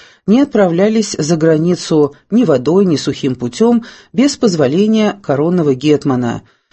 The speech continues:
не принимали польских беглецов, и чтоб казаков было определённое число, внесённое в гетманский список.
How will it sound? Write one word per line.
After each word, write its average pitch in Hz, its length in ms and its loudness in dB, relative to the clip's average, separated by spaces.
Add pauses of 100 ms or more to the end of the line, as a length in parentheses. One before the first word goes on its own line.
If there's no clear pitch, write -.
не 196 140 2
принимали 254 720 2 (480)
польских 202 540 2
беглецов, 196 800 0 (300)
и - 60 -4
чтоб - 280 -2
казаков 175 520 -2
было 247 280 2
определённое 202 680 2
число, 160 580 0 (280)
внесённое 220 880 0
в 135 120 -8
гетманский 147 840 -2
список. - 640 -8